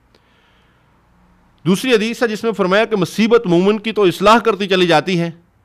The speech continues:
یہاں تک کہ جب وہ اس بٹی سے نکلتا ہے، یعنی کسی آزمائش اور کسی مصیبت اور کسی پریشانی میں ایک بندہ مومن جب مبتلا ہوتا ہے، تو جب وہ اس آزمائش کی بٹی سے نکلتا ہے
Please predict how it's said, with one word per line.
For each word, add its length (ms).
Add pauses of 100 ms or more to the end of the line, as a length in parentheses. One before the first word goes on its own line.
(500)
یہاں 240
تک 280
کہ 100
جب 200
وہ 180
اس 140
بٹی 320
سے 140
نکلتا 460
ہے، 160 (500)
یعنی 140
کسی 240
آزمائش 520
اور 80
کسی 260
مصیبت 420
اور 80
کسی 240
پریشانی 500
میں 120
ایک 160
بندہ 340
مومن 260
جب 120
مبتلا 400
ہوتا 340
ہے، 100 (1040)
تو 120
جب 260
وہ 160
اس 160
آزمائش 680
کی 120
بٹی 320
سے 140
نکلتا 480
ہے 180